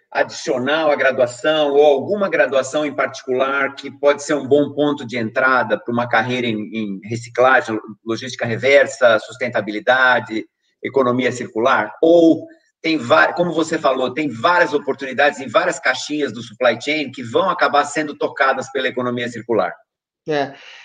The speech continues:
Speaker 2: eu, eu acho que isso ainda é pouco explorado na graduação, né?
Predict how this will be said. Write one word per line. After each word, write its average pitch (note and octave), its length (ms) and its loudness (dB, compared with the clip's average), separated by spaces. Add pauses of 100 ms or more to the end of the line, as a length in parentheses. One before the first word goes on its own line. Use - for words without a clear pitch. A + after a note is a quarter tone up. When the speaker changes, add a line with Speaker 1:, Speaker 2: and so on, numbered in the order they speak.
(120)
Speaker 2:
eu, B3+ 100 8
eu C4+ 160 8
acho C#4+ 180 4
que D4+ 60 0
isso C#4+ 120 2
ainda C4+ 120 8
é B3 40 6
pouco C4+ 280 4
explorado A3 460 4
na G#3+ 100 2
graduação, G#3+ 760 0
né? E3 220 -16